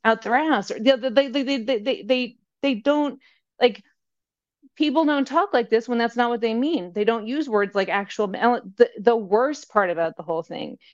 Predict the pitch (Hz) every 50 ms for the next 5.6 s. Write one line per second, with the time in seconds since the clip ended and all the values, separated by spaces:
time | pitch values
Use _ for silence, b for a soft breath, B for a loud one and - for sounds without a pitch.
0 | b b b b 220 202 240 220 180 - - - - 208 277 214 226 247 247 247
1 | 240 233 - 196 214 240 262 - 294 269 254 220 220 214 - 202 - - 214 196
2 | 196 185 - 214 190 175 156 147 143 - 170 165 190 214 220 208 180 - - 151
3 | 160 - 170 - 196 175 180 185 185 - - - - 214 214 190 175 165 170 165
4 | 165 185 - 233 202 254 233 - 294 208 190 175 220 269 285 262 233 226 208 202
5 | 196 180 170 202 202 180 156 113 101 - -